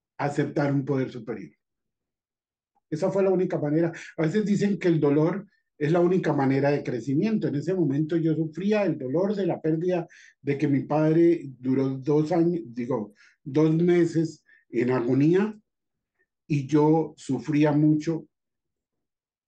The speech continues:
Pero gracias a Dios, mi padrino, que estaba a mi lado,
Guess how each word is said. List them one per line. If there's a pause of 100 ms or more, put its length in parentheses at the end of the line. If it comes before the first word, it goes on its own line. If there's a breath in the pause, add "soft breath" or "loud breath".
(220)
Pero
gracias
a
Dios,
mi
padrino, (360)
que
estaba
a
mi
lado,